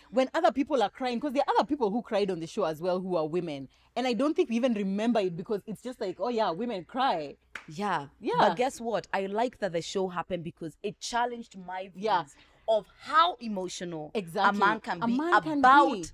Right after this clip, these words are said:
Speaker 1: Yeah.
Speaker 2: what we were talking
Speaker 1: And
Speaker 2: about.
Speaker 1: the funny thing is that it is an emotional thing. Like, even though they've been together a short time, it's like they were clearly bonded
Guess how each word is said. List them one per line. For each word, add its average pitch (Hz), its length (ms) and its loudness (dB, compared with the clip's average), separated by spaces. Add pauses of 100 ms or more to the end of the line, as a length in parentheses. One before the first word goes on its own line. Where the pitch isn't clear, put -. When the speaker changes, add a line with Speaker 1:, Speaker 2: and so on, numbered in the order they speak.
(160)
Speaker 1:
Yeah. 294 320 0
Speaker 2:
what 240 380 6
we 196 100 -4
were 175 140 2
talking 190 400 -8
Speaker 1:
And 320 100 0
Speaker 2:
about. 320 100 4
Speaker 1:
the 370 80 -6
funny 381 280 4
thing 339 220 -4
is 202 160 -6
that 233 280 4
it 269 180 -4
is 370 220 2
an 202 140 0
emotional 202 360 -4
thing. 220 160 -6
Like, 202 160 -4
even 233 200 -4
though 311 80 -4
they've 208 160 -2
been 214 100 -4
together 202 240 -4
a 180 80 0
short 202 260 -6
time, 180 280 -4
it's 180 160 -12
like 196 160 -4
they 190 100 0
were 196 140 -2
clearly 240 400 -4
bonded 196 580 -4